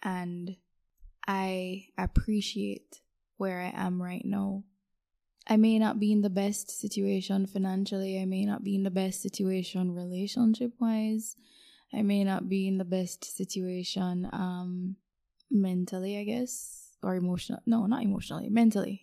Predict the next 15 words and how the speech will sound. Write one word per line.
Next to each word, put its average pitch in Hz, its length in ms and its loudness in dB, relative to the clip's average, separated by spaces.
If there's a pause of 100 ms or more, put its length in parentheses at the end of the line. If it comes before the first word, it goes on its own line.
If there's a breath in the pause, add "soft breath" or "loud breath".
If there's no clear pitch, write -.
(120)
right? 190 340 -4 (420)
I'm 180 360 0
definitely 196 520 6
not 185 260 2
in 202 100 4
the 185 60 4
best 208 460 2 (540)
physical 202 400 4
shape 190 280 0
of 190 160 -2
my 175 160 -2
life, 339 460 -4 (760)
but 220 560 2 (600)
I'm 220 180 2
here, 202 640 -2